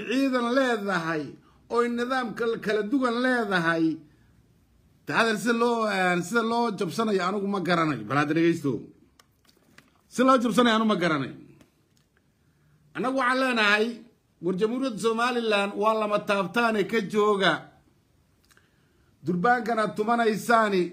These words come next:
waa durbaan hadhow toole, hooyay maxaa ii geeyey odhan, odhan doon. Ilaan durbaanka hadda aad tumanaysaan yaa daarooday buu noqday, soo ma ahayn? Weli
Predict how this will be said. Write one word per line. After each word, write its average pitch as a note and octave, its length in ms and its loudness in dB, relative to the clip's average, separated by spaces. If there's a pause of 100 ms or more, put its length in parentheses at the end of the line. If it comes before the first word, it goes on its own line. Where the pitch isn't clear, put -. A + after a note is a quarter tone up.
waa F#3+ 200 2
durbaan G3+ 420 2
hadhow A3 380 0
toole, F#3+ 360 2 (340)
hooyay A3 340 2
maxaa G3+ 360 0
ii A3 140 -6
geeyey F#3 320 2
odhan, F3+ 300 -2 (160)
odhan F3+ 220 2
doon. C3+ 200 0 (1300)
Ilaan F#3+ 200 0
durbaanka A3+ 380 0
hadda A#3 180 2
aad G3 120 -2
tumanaysaan G#3 500 0
yaa G#3 140 -2
daarooday G3+ 560 0
buu F3+ 140 0
noqday, C#3+ 280 -2
soo F#3 160 0
ma G#3+ 100 0
ahayn? G3+ 360 2 (2250)
Weli A#3 220 4